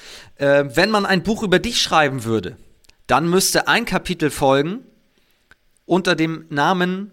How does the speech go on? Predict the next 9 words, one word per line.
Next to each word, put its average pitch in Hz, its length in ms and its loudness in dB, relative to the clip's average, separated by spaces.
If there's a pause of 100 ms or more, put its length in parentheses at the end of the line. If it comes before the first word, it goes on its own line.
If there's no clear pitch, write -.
(260)
Vollstreckung. 170 1040 0
Erzähl 175 400 -2
uns 135 220 -6
zum 117 120 -6
Abschluss 135 360 -4
noch 131 180 -2
einmal 131 240 -2
ganz 151 360 0
kurz, 170 440 -2